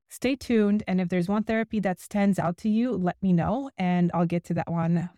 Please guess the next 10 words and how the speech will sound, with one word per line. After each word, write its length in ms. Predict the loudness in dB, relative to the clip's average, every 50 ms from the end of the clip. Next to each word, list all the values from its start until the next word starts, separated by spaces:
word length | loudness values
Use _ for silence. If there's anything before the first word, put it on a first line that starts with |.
| _ -6
faster. 520 | -4 -4 -4 -4 -6 -6 -4 -4 -4 -4 -6 _ _ _ _ _ _ _ _ _ _ _ _ _ _ _ _ _ _ _
Now, 240 | 0 2 2 2 2
the 140 | 2 0 -2
first 440 | -2 -2 -2 -2 -2 -2 -4 -6 -6
therapy 500 | -4 -2 -2 -4 -4 -4 -2 -2 -2 -2 -2
is 440 | -2 -2 0 0 0 -2 -2 -6 -10 _ _ -16
cognitive 760 | -12 -6 -2 0 0 0 0 -2 -4 -4 -2 -2 -2 -2 -2
behavioral 720 | -2 -2 0 2 2 2 2 2 2 0 0 0 0 0 -2
therapy, 600 | -2 -2 -2 0 0 0 -2 -4 -6 -4 -4 -2
which 560 | 0 0 -2 -2 -4 -8 -10 -10 -10 -12